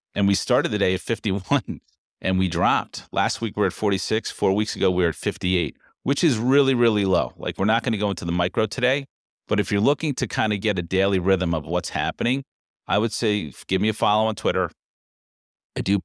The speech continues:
tweet about the local inventory levels every single day. So, and again, this is a reminder of this. I'm not inviting you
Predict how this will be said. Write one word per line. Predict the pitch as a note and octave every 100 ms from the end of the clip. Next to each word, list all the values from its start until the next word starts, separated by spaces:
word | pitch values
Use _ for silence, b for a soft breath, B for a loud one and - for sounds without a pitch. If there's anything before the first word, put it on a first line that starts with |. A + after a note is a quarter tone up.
| _ -
tweet | A2 F#2+
about | F2 E2+ F2 -
the | -
local | F2+ F2+ F2+
inventory | F#2 - E2
levels | E2+ D#2+ D#2+ - -
every | D#2 C#2+
single | D#2+ D2
day. | B2 B2+ B2+ _ _ _ _ _ _ _ _ _ _ _ -
So, | - C#3 -
and | C3+
again, | C3 C#3+ F#2+ F#2+
this | D#3+ A#3
is | G3
a |
reminder | F#3 C#3 B2+ A#2+ A2
of | F#2 F2+
this. | D#2 - - _ _ _ _ _ _ _ -
I'm | A2+
not | B2 D3
inviting | C3+ A2 A2+ A#2+ A#2 G2+
you | F#2+ F2+